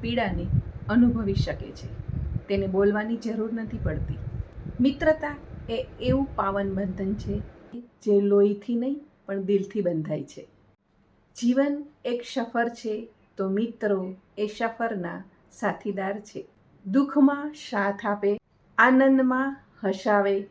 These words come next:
નિસ્વાર્થ પ્રેમ આપે, એવા મિત્રો ભગવાનની ભેટ હોય છે. મિત્રો એ જીવનની એ સંપત્તિ છે જે જેટલી જૂની થાય એટલી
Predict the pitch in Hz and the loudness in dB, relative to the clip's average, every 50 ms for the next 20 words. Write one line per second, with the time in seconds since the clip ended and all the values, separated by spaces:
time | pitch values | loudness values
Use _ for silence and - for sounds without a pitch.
0 | _ _ 233 247 269 262 269 262 - - 277 285 294 294 294 294 - - - _ | _ _ 4 6 6 6 6 2 0 -2 0 0 2 0 0 -2 -6 -14 -20 _
1 | _ _ 226 208 220 240 240 240 226 233 233 - 247 254 262 262 - _ _ _ | _ _ 0 0 2 2 2 0 0 -2 -4 -6 -6 -6 -6 -6 -8 _ _ _
2 | _ _ _ 196 202 202 196 190 190 202 202 208 208 - - 220 226 233 247 247 | _ _ _ 0 2 2 2 2 0 -2 -2 -2 -4 -6 -6 -6 -4 -6 -6 -8
3 | - _ _ _ _ _ _ 214 214 185 196 202 202 202 196 190 190 202 214 233 | -12 _ _ _ _ _ _ -8 -4 0 2 4 4 4 2 0 -2 -2 -4 -6
4 | - - _ - _ _ _ 214 226 208 190 190 185 165 - 143 - - - - | -8 -12 _ -20 _ _ _ -2 0 2 2 2 0 -2 -4 -4 -4 -8 -10 -16
5 | - - - _ _ _ _ _ _ _ _ _ _ _ _ _ _ _ _ _ | -20 -20 -20 _ _ _ _ _ _ _ _ _ _ _ _ _ _ _ _ _
6 | - 233 269 269 262 - 285 294 302 311 311 311 - _ _ _ - 262 254 247 | 2 2 2 2 2 0 0 2 2 0 -2 -4 -8 _ _ _ -2 0 0 0
7 | 247 240 247 254 226 233 233 240 233 233 233 233 226 - _ _ _ _ _ _ | -2 -2 -2 0 2 2 2 2 0 0 -2 -2 -4 -6 _ _ _ _ _ _
8 | 277 330 339 339 - 254 233 220 214 220 208 208 - 208 190 196 - - 202 208 | -4 -4 -4 -4 -4 -4 -4 -4 -4 -4 -6 -4 -4 -8 -10 -10 -4 -2 -2 -2
9 | 202 208 - - _ _ _ _ _ _ _ _ _ _ _ - 220 - - 254 | -2 -4 -12 -18 _ _ _ _ _ _ _ _ _ _ _ -20 -18 -8 -2 2
10 | 214 214 208 214 214 - - _ _ _ _ _ - 294 247 240 240 285 294 311 | 2 2 2 0 -2 -8 -16 _ _ _ _ _ 0 2 2 2 2 0 0 2
11 | 320 294 - - 254 254 208 220 220 208 220 226 208 208 214 214 214 233 - _ | 2 2 2 2 2 2 2 2 -2 -4 -6 -4 -4 -4 -4 -4 -8 -10 -14 _
12 | _ _ 220 208 202 - - 190 190 190 190 - | _ _ -4 -4 -4 -4 -6 -4 -4 -4 -6 -8